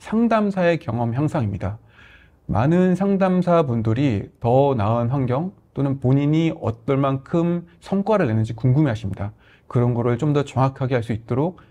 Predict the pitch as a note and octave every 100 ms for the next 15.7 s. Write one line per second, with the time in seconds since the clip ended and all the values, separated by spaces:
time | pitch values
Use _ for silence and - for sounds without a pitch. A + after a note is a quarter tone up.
0 | - A#2+ - C#3 C#3 C3 C#3+ B2+ A2+ A2+
1 | A2+ G#2+ - A2 A#2 A2+ B2 A#2+ C3 G#2
2 | G2+ D#3+ A2+ - - _ _ _ _ _
3 | _ _ _ _ _ _ _ _ _ _
4 | _ _ - C3+ D3 D#3 G#3 G#3+ F#3+ F#3
5 | F3+ F3 E3 - C3 D#3+ D#3 C3 B2 C3
6 | G#2+ G#2 G2+ E3 A2 - _ _ - -
7 | B2+ - C#3+ B2 B2 C3+ C3+ - G#3+ G#3
8 | G3+ G3 G3 - A#2 A2+ D3 F3 G3 -
9 | _ - F#3 F#3 F#3 F3 D#3 D#3 A#2 A2
10 | A#2 A#2+ - G#2 B2 A2+ A#2+ A#2 A2 G#2+
11 | - B2 B2 A#2+ G2+ - G2 - G#2+ -
12 | _ - _ _ _ _ - - B2 -
13 | C#3+ - G3+ G#3+ G3 F3+ D3+ B2+ B2+ C3
14 | A#2+ B2+ C3+ D3 C#3 B2 B2 F3+ F#3 E3+
15 | - A2 - A#2 - G#2+ E3